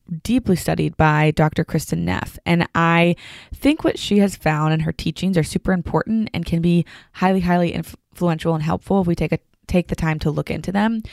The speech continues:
They don't have as much of the excitement, I guess, around them as some of the teachings that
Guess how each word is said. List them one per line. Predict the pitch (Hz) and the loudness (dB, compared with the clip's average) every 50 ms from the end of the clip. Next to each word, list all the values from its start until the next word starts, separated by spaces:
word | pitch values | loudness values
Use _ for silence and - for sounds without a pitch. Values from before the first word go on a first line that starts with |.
| - - - - - - | -18 -20 -20 -20 -12 -4
They | - 190 | -2 -2
don't | 185 202 202 190 - 175 | 0 0 0 0 -2 -4
have | 170 170 170 | -2 -2 0
as | 180 170 165 | 0 -2 -2
much | 160 160 160 - 175 | -2 -4 -4 -2 -4
of | 165 160 160 160 | -4 -4 -4 -2
the | 160 156 151 151 156 156 160 156 160 - - - - - | 0 0 2 2 2 2 2 0 0 -2 -4 -8 -6 -2
excitement, | - 180 - - - - - - 202 202 - - - 160 151 135 | -2 -2 -2 -4 -8 -4 -2 0 0 0 0 -2 -2 -2 -2 -2
I | 143 160 | -2 -4
guess, | 165 - - - 175 175 - | -2 -2 0 2 2 2 2
around | - 170 165 165 165 | 0 0 0 0 0
them | 170 165 | 0 0
as | 160 160 160 160 | 0 0 0 -2
some | - - 170 165 | -4 -4 -2 -2
of | 160 156 160 - | -2 -2 -2 -2
the | - 165 | -2 -2
teachings | - - - 170 - - 170 165 165 160 - | -2 0 -4 -6 -4 -2 -4 -4 -4 -2 0
that | 165 165 175 - | 2 2 2 2